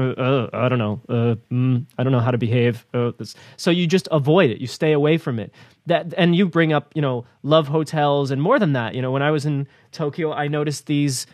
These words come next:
maid bars where you, uh, a businessman is,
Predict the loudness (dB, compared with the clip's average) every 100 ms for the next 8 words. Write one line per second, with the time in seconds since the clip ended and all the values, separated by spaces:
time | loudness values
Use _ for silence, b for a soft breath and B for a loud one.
0 | b -4 2 4 4 4 4 6 4 0
1 | -6 -12 b b b 0 2 2 0 0
2 | -2 -2 -4 -2 -2 2 4 4 2 2
3 | 2 4 2 0 -4 -10